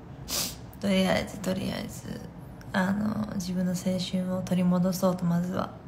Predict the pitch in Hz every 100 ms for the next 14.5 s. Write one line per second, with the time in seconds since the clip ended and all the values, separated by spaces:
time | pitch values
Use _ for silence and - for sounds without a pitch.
0 | - - - - - - - - - -
1 | - 185 175 180 180 175 180 175 - -
2 | - - - - - - - 202 190 185
3 | - 208 190 180 175 170 - - - -
4 | - - - - - - - - - -
5 | - 202 196 196 190 175 170 170 - 180
6 | - - - - - - - - - -
7 | 196 - 185 185 - - - - 180 175
8 | 170 160 185 185 180 185 175 175 170 165
9 | - 170 196 - - - - - - -
10 | - - - - - - - - - -
11 | - - - - 190 180 - 160 170 175
12 | - - - - - 202 190 - 180 180
13 | 185 180 196 240 233 185 - - 185 180
14 | 170 170 170 165